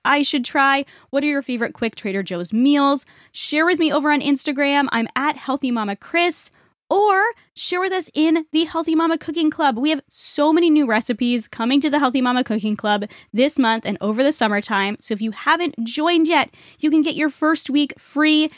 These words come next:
It's the best way to both support the podcast and get early access to new recipes, as well as member-exclusive recipes. Every single month, you'll get weekly meal inspiration, including a meal plan with meal prep tips and a grocery list if you want to turn it into your entire meal plan.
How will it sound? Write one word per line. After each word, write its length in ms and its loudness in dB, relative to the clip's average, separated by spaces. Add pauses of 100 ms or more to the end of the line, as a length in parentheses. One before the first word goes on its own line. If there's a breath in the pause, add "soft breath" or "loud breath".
(120 loud breath)
It's 200 -4
the 120 0
best 360 0
way 120 2
to 80 0
both 180 0
support 420 -2
the 80 0
podcast 600 -2
and 160 0
get 180 -2
early 280 0
access 460 -2
to 120 -6
new 160 -2
recipes, 640 -2 (240 soft breath)
as 200 0
well 180 2
as 100 0
member-exclusive 800 0
recipes. 640 -4 (260 soft breath)
Every 280 0
single 280 0
month, 300 2
you'll 140 -2
get 220 -2
weekly 280 0
meal 180 4
inspiration, 640 0
including 480 0
a 80 0
meal 280 2
plan 320 0
with 260 -4
meal 240 2
prep 260 -2
tips 360 -4
and 160 0
a 20 2
grocery 340 -2
list 280 -2
if 100 -6
you 80 -2
want 240 -2
to 20 -12
turn 180 -4
it 80 -8
into 360 -4
your 180 -4
entire 460 0
meal 220 4
plan. 340 -2